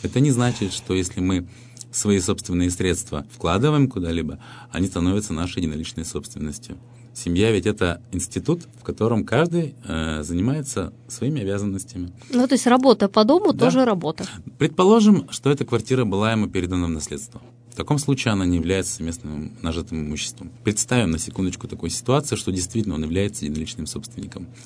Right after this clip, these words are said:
Speaker 1: На самом деле действующее законодательство не содержит оснований, по которым нельзя,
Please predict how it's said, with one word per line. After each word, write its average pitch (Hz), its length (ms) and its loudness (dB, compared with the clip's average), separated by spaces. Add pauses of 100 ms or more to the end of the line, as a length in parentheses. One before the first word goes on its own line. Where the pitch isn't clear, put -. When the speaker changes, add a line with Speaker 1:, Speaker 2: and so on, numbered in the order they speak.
Speaker 1:
На 95 60 -2
самом 131 280 6
деле 135 180 8
действующее 117 460 0
законодательство 117 760 -2 (480)
не 131 500 4 (200)
содержит 120 680 2
оснований, 87 1000 0 (260)
по 85 80 -10
которым 98 460 0
нельзя, 90 560 0